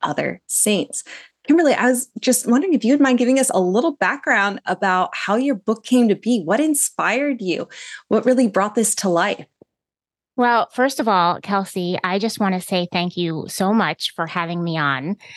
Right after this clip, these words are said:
Speaker 2: Um, I have done quite a few interviews for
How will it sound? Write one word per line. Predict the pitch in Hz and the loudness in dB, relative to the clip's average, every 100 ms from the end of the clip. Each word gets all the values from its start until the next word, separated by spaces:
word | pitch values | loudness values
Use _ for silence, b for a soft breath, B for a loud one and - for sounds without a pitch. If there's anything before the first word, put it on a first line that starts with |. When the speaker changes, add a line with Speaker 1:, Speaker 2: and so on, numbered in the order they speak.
| B B _ | B B _
Speaker 2:
Um, | 180 175 170 170 | -4 0 0 0
I | 190 | -2
have | 185 190 214 | -2 -2 0
done | 214 196 240 | -2 -2 -2
quite | 254 208 185 | -4 -2 -2
a | |
few | 185 190 185 180 175 | -4 -2 0 0 -2
interviews | 180 185 190 196 214 262 - - | 0 0 0 0 0 -2 -8 -8
for | 190 180 175 196 | 0 2 2 -2